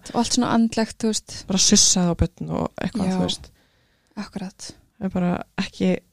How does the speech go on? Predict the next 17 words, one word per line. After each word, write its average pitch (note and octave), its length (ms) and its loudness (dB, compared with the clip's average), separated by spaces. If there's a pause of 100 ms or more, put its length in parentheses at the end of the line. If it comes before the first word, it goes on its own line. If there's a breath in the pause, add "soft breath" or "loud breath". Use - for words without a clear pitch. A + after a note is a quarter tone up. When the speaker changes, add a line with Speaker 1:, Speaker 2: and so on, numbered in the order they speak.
(380)
Speaker 1:
Það A#3+ 60 4
er A#3 60 4
ekkert A3+ 180 0
skrítið A#3 400 2
að G#3+ 100 2
mjög A3 100 4
margir A3 420 2 (540)
miðaldra A3+ 480 6
kallar A3 380 0 (120)
til G#3+ 140 0
dæmis G3+ 280 0
í - 40 -12
dag G3+ 300 4
séu G3 320 2
mjög G#3 340 6 (240)
tilfinningalega, G3+ 800 0 (360)
hérna, G3+ 420 -2